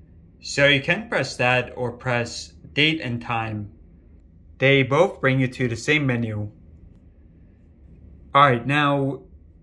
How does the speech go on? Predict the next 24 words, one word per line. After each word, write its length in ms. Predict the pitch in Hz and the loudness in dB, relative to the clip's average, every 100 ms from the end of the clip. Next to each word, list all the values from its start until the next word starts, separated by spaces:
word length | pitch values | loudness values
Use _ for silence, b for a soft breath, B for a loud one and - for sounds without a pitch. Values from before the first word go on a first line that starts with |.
| - | -8
you 140 | 151 | -6
see 260 | 135 - 226 | -6 -4 -2
where 180 | 277 240 | 2 2
it 100 | - | 2
says 460 | 151 135 131 104 | 2 4 4 0
time 360 | - 143 139 131 | -8 -2 0 0
zone. 480 | 120 113 110 107 - - b b b b b b b - - | -2 -6 -6 -10 -12 -20 b b b b b b b -20 -10
So 340 | - 151 151 | 2 4 4
for 120 | 147 | 2
me, 180 | 143 190 | -2 -2
it's 140 | 247 254 | 0 0
actually 420 | 233 - 160 123 | 0 -2 -4 -2
grayed 360 | 120 131 131 | 2 4 4
out. 340 | 123 113 104 - - - - - - - | 4 0 -2 -10 -18 -20 -20 -20 -8 2
Uh, 180 | 139 | 4
and 160 | - 139 | 6 2
that's 200 | 175 - | 0 -2
because 680 | 240 - 151 - - - - - - - - | -6 0 2 2 -2 -16 -20 -20 -20 -12 0
the 400 | 135 127 117 - | 2 2 0 -4
time 340 | 156 175 175 | -2 0 0
zone 340 | 139 147 139 | 0 2 2
is 120 | 123 117 | 0 0
automatically 600 | 131 151 151 131 120 107 | 2 4 2 0 -2 -8
set. 480 | - 120 104 - | -2 -2 -2 -8